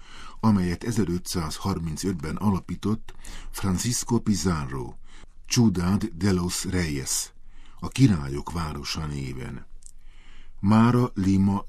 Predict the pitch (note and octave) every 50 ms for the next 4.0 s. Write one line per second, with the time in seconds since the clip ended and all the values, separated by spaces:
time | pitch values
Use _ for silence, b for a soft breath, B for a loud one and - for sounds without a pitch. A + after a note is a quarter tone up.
0 | - - - C3+ B2+ A2 E2 F2+ F#2+ F#2 F2+ F2 E2+ E2+ E2 D2+ - - F#2 F#2+
1 | F#2+ F#2 - E2 C#2+ - D2+ - - C3+ C3+ - - - - B B B B B
2 | B - G#2+ G2+ F#2+ F2+ E2+ F2 - F#2 G2 B2 C#3 G#2 F#2 D#2+ - E2 - -
3 | F2 E2+ E2+ D#2+ E2 F2 E2+ E2 - - F2+ F2 E2+ - - G2 G2+ A2 A2+ A2